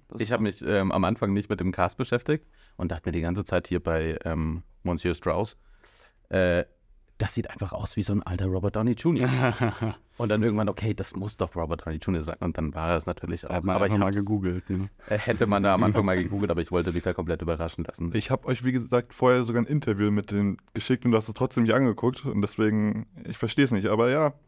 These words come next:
Speaker 4: gut.
Speaker 2: Tut mir leid.
Speaker 1: Ich, ich hab reingeguckt.
Speaker 4: <laughs>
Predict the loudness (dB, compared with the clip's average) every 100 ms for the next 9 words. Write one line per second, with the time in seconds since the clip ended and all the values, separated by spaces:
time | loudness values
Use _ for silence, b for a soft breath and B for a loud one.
0 | _ -2 -2 -4 _ _ -20 _ _ -12
1 | -10 -8 -12 -10 -8 -2 0 2 2 4
2 | 4 4 2 0 -2 -2 B